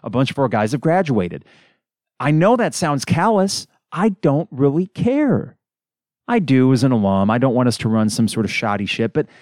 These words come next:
at the end of the day, I don't care to the level as I do on a Saturday when my team wins and then I get to go back out to Lot thirty-one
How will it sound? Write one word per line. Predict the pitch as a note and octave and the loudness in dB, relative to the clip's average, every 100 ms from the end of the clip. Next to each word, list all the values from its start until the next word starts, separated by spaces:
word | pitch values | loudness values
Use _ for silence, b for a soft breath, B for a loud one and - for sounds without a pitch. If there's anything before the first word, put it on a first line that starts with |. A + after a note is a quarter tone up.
| b | b
at | F#3 | -2
the | F#3 A#3+ | 2 2
end | |
of | G#3+ | 2
the | |
day, | D3 D3+ C#3 C3+ - | 2 4 4 2 -2
I | - B2+ B2+ | -2 0 0
don't | A2 C#3+ C#3 C3+ - - _ | 2 2 2 0 -8 -18 _
care | - C3 B2+ | -6 0 0
to | A#2+ C3+ | 0 -2
the | A#2 | 2
level | A#2 A2 A2+ | 2 2 0
as | G#2+ | 0
I | G#2+ | 0
do | F#2+ G#2 G2+ b b b | 0 0 0 b b b
on | G#2 | -2
a | G2+ | -2
Saturday | - A2+ A2+ A2+ A2+ | 0 0 0 -2 -2
when | G2 G2 | -2 -2
my | C3+ F#3+ | -2 -2
team | - E3+ D3 | 0 2 4
wins | B2 A#2+ A#2+ A2 | 4 4 2 2
and | A2+ | 0
then | G#2 | 0
I | B2+ | 0
get | D#3 | -2
to | C#3 | -2
go | B2 | 0
back | A2+ A2+ | 0 -2
out | A2 A2 | -2 -4
to | |
Lot | A2 G#2 - | -2 -2 -2
thirty-one | A2+ G#2+ G2 G2 | 0 0 2 0